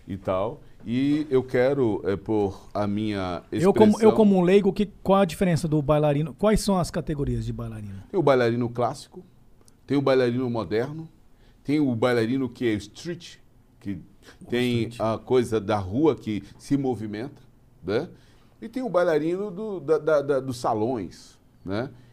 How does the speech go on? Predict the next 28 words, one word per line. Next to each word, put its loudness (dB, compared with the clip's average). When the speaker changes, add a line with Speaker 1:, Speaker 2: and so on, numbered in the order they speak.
Speaker 2:
Pode 2
Speaker 1:
repente -4
Speaker 2:
crer. -4
Speaker 1:
tem -4
outros -2
bailarinos -2
também. -6
Eu -4
sou -4
tap -6
dancing, -8
tem -4
o -2
Fred 0
Astaire, -6
que -14
é -8
meu -6
muso -8
inspirador, -10
né? -10
Então, -2
assim, -6
eu, 0
eh, 0
através -4
da -4
dança, -4